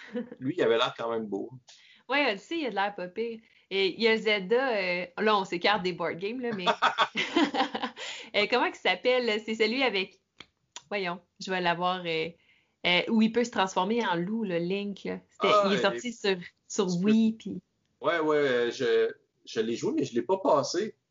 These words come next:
Speaker 2: Mais il
Speaker 1: Ah,
Speaker 2: était bon.
Speaker 1: Twilight Princess.
Speaker 2: Oui, OK.
Speaker 1: C'est ça.
Speaker 2: T'as fait une recherche, hein ? T'as fait une recherche.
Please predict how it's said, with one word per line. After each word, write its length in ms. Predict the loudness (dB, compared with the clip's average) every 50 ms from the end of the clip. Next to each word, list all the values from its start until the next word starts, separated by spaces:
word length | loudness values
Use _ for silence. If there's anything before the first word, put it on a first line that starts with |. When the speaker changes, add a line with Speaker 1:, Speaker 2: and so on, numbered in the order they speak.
| _ _ _ _ -8
Speaker 2:
Mais 100 | -6 -2
il 100 | 0 2
Speaker 1:
Ah, 60 | 4
Speaker 2:
était 100 | 4 4
bon. 80 | 6 4
Speaker 1:
Twilight 260 | 4 4 2 0 -2 _
Princess. 760 | -12 -10 -10 -10 -10 -8 -4 -2 -2 -2 -2 -4 -16 -20 _ _ _ _ _ _ -8
Speaker 2:
Oui, 320 | -6 -4 -4 -4 -6 -8 -8 -8
OK. 100 | -8 -6 -4
Speaker 1:
C'est 360 | -2 -2 -2 -2 -6 -10 -18
ça. 180 | -18 _ -6 -4
Speaker 2:
T'as 160 | -2 0 2
fait 80 | 2
une 100 | 2 2
recherche, 500 | 2 0 0 0 0 2 2 2 2 0
hein ? 160 | 0 0 0 0
T'as 80 | -2 -2
fait 140 | -2 0 0
une 120 | 2 4
recherche. 560 | 6 4 4 4 2 -2 -2 -4 -6 -10 -16